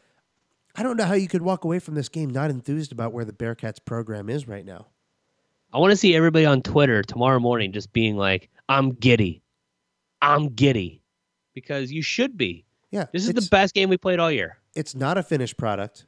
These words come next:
Speaker 1: We're all aware of that. The defense isn't executing for forty minutes a game. We're also aware,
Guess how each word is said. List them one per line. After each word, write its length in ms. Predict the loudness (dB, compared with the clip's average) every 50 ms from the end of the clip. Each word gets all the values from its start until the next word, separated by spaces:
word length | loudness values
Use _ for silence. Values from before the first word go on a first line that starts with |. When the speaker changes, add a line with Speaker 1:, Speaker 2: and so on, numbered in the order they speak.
| _ _ -10
Speaker 1:
We're 140 | -6 -4 -4
all 120 | -2 -2
aware 280 | -2 -2 -2 -2 0 -2
of 100 | -2 -4
that. 240 | -6 -8 -8 -8 -12
The 40 | -16
defense 480 | -12 -10 -8 -8 -6 -6 -6 -6 -6 -10
isn't 280 | -12 -8 -6 -6 -6 -6
executing 520 | -8 -12 -12 -14 -14 -10 -8 -8 -8 -10
for 120 | -12 -16 -16
forty 300 | -12 -10 -8 -8 -8 -8
minutes 260 | -8 -8 -10 -10 -12
a 40 | -14
game. 400 | -14 -14 -14 -12 -12 -14 -16 -18 _ _ _ _ _ _
We're 160 | -14 -8 -6 -6
also 260 | -6 -6 -6 -6 -6
aware, 320 | -4 -4 -6 -6 -8 -10